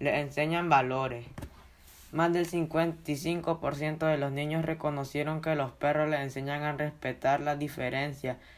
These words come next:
les motiva a tratar bien a los demás y a ser responsables. Cuando la mascota se convierte en un miembro más de la familia, el niño aprende a respetar como tal,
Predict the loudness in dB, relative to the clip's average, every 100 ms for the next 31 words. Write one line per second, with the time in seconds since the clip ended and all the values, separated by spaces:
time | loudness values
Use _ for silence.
0 | -20 -20 -12 -2 0 0 -2 0 6 6
1 | 6 4 4 2 4 0 0 2 2 0
2 | -2 -2 -2 -2 0 -2 -2 -2 -2 -2
3 | -4 -6 0 4 4 2 -6 -10 -20 -20
4 | -6 -2 2 2 2 0 2 0 2 0
5 | 0 -2 -2 4 4 4 -2 -2 -2 0
6 | 0 2 2 2 0 0 -2 -2 -4 -2
7 | -2 -2 -2 -4 -4 -4 -2 -2 -2 0
8 | 0 0 -2 -4 -2 -4 -4 -4 -4 0
9 | 0 0